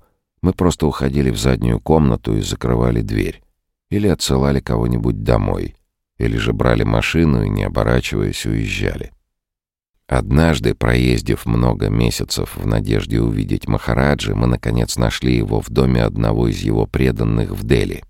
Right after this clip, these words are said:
Нам было позволено на несколько минут зайти к нему в комнату, а затем нас отослали пить чай с остальными.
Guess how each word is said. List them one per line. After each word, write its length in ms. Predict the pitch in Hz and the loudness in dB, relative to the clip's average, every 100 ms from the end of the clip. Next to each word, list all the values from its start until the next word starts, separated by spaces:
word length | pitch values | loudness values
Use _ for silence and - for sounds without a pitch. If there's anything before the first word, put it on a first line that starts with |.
| _ _ _ _ _ _ _ | _ _ _ _ _ _ _
Нам 240 | - 85 95 | 0 2 4
было 180 | 90 82 | 4 4
позволено 520 | 69 60 76 73 67 | 2 2 4 4 4
на 120 | 62 | 4
несколько 480 | 62 64 62 62 58 | 2 0 -4 -4 -2
минут 340 | 58 60 62 | 0 2 0
зайти 360 | 55 62 - 52 | 0 0 0 -6
к 120 | - | -4
нему 220 | 52 50 | -4 -4
в 80 | - | -4
комнату, 580 | - 52 50 - 50 - _ _ _ _ | -4 -2 -4 -6 -6 -6 _ _ _ _
а 100 | 57 | -4
затем 460 | 53 55 73 80 67 | -2 -2 2 4 4
нас 240 | 62 - | 2 0
отослали 520 | - 53 - 60 58 | -2 -4 0 0 0
пить 320 | 55 - 55 | -2 -4 -6
чай 400 | - - 58 50 | -6 -2 -2 -2
с 140 | - - | -4 -6
остальными. 680 | - 62 58 52 50 50 | -2 0 0 0 -2 -4